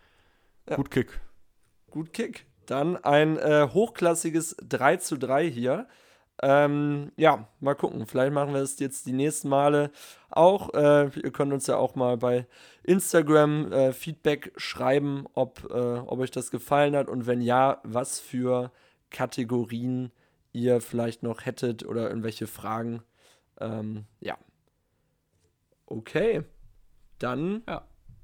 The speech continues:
Speaker 3: Äh, hat mir gut gefallen, Jasper.
Speaker 2: Ja, fand
Speaker 3: Hast
Speaker 2: ich
Speaker 3: du
Speaker 2: auch
Speaker 3: gut
Speaker 2: gut.
Speaker 3: gemacht.
Speaker 1: Danke, danke. Das hört man doch
Speaker 3: Vor,
Speaker 1: gerne.
Speaker 3: vor allem deine Panini, deine Panini-Sticker-Album-Fragen finde ich auch immer gut.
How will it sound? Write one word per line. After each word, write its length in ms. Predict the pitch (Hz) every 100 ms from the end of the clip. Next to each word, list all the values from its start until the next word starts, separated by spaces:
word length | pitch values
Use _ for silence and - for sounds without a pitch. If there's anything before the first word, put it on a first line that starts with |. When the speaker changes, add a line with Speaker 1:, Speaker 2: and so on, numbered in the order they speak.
| -
Speaker 3:
Äh, 160 | 117 - - - -
hat 120 | - 127
mir 100 | 131
gut 140 | 143
gefallen, 320 | 123 - 98
Jasper. 280 | 87 - -
Speaker 2:
Ja, 100 | 117
fand 180 | - 117
Speaker 3:
Hast 80 | 135
Speaker 2:
ich 40 |
Speaker 3:
du 40 | 110
Speaker 2:
auch 20 |
Speaker 3:
gut 60 | 104
Speaker 2:
gut. 60 |
Speaker 3:
gemacht. 260 | 95 80 - - - _ _ _ _ _ _ _ _ _ _ -
Speaker 1:
Danke, 360 | 113 120 147 120
danke. 280 | 113 107
Das 220 | 110 113 -
hört 140 | 127
man 100 | 117
doch 160 | 113 -
Speaker 3:
Vor, 140 | 104
Speaker 1:
gerne. 160 | 98 - -
Speaker 3:
vor 180 | - 110
allem 100 | 113
deine 220 | 113 113
Panini, 500 | - 113 113 139 143
deine 220 | 127 113
Panini-Sticker-Album-Fragen 1400 | - - 117 117 117 - 135 143 127 131 131 - 120 123 120
finde 140 | 127
ich 60 | 107
auch 120 | 95
immer 100 | 80
gut. 220 | 80 -